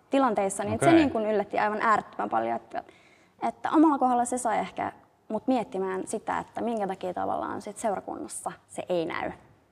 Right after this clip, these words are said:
Speaker 1: joka paikassa samalla tavalla.
Speaker 2: Joo, mielenkiintoista, että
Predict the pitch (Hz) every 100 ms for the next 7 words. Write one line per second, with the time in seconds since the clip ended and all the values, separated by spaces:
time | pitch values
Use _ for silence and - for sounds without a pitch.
0 | _ - - - - 226 - 220 190 -
1 | - 220 - - - _ _ _ _ _
2 | _ _ _ _ - - 117 90 92 104
3 | 98 90 87 - 95 82 95